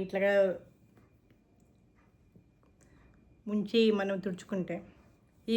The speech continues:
విధంగా మనం కాటన్ తీసుకొని పాలల్లో ముంచి తుడుచుకున్నాం అనుకోండి, ఇది కూడా ఫేస్ మంచిగా క్లియర్ అవుతుంది. కానీ ఇంకొకసారి ఇంపార్టెంట్ నోట్, సోప్ అసలు వాడకండి.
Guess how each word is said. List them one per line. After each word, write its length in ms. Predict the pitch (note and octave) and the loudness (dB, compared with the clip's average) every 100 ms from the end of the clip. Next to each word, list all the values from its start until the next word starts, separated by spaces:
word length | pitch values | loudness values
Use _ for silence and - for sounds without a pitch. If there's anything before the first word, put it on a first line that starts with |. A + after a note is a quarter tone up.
| A3 | 2
విధంగా 340 | A3 A#3 B3+ B3 | 2 2 2 0
మనం 140 | A#3 A3 - | 0 -2 -2
కాటన్ 320 | G3+ G#3+ A3+ A3 | -2 0 0 -2
తీసుకొని 440 | A3 - G#3+ B3+ D#4 - - - - - _ _ _ _ _ _ _ _ - | -4 -4 -2 -2 -4 -12 -20 -20 -20 -20 _ _ _ _ _ _ _ _ 0
పాలల్లో 380 | F#3 A3 A#3+ A3+ | 2 4 2 0
ముంచి 200 | G#3 G#3+ A3+ | -2 -4 -4
తుడుచుకున్నాం 520 | A3 G#3+ - - A3 G#3+ | -6 -8 -10 -4 0 0
అనుకోండి, 460 | G3+ G3+ F#3+ F3+ F3 E3+ - - _ - - - G#3 | -2 -2 -2 -2 -2 -6 -12 -20 _ -20 -20 -10 -4
ఇది 100 | G#3+ | -2
కూడా 140 | G#3+ G#3+ - - _ _ - | -2 -4 -8 -18 _ _ -8
ఫేస్ 260 | G#3+ G#3 G#3+ | -2 -2 0
మంచిగా 340 | G3+ G3 A3 A#3+ - | -4 -2 -2 -2 0
క్లియర్ 260 | G#3 G#3+ G#3 | 2 2 2
అవుతుంది. 340 | G3 G3 A3+ A#3+ | 0 -4 -4 -2
కానీ 300 | G3+ G#3 B3+ F#4+ - - - - - _ - | 0 2 0 -2 -8 -20 -20 -20 -20 _ -16
ఇంకొకసారి 680 | F#3 G#3 - G#3 - G#3+ G#3+ F#3+ | -10 -8 -4 -6 -2 -2 -2 -6
ఇంపార్టెంట్ 500 | - A#3 A3+ G#3+ G3+ | -2 -2 -2 -4 -4
నోట్, 240 | G3+ F#3 C#4+ - - - _ - - | -6 -4 -6 -8 -16 -20 _ -14 -4
సోప్ 360 | A3 A3+ A3 G#3 | 0 0 0 -4
అసలు 240 | - G#3+ G3+ | -4 -6 -4
వాడకండి. 480 | F3 F#3+ - D#3+ | -4 -4 -6 -10